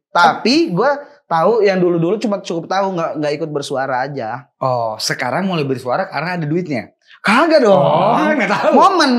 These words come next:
Speaker 2: Oh, momen, momen.
Speaker 1: Momennya
Speaker 2: Hmm.
Speaker 1: karena emang lagi, eh, ngomongin soal politik, ya udah kita ngikutin aja karena kan lagi rame soal politik ya ngomongin politik.
Speaker 2: Oke.
Speaker 1: Karena gue dari dulu kalau stand up juga itu ngomongin soal yang di luar dari diri gue.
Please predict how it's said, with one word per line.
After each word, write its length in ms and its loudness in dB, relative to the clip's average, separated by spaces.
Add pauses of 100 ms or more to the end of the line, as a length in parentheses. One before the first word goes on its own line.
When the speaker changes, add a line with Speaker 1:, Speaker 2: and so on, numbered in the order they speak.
(220)
Speaker 2:
Oh, 120 2
momen, 380 0
momen. 240 0
Speaker 1:
Momennya 220 2
Speaker 2:
Hmm. 80 0
Speaker 1:
karena 260 0
emang 220 -2
lagi, 360 0
eh, 280 0
ngomongin 360 -2
soal 460 -2
politik, 600 -4
ya 120 -6
udah 220 -2
kita 420 -8
ngikutin 380 -6
aja 180 -4
karena 200 -6
kan 120 -6
lagi 400 -4 (180)
rame 280 -4
soal 180 -4
politik 360 -4
ya 120 -6
ngomongin 360 -10
politik. 480 -10 (260)
Speaker 2:
Oke. 220 -8
Speaker 1:
Karena 240 0
gue 100 -2
dari 220 2
dulu 260 -2
kalau 220 -2
stand 240 -8
up 160 -6
juga 320 -4
itu 160 -8
ngomongin 580 -8
soal 380 -4
yang 160 -6
di 80 -4
luar 560 -6
dari 320 -8
diri 240 -6
gue. 300 -2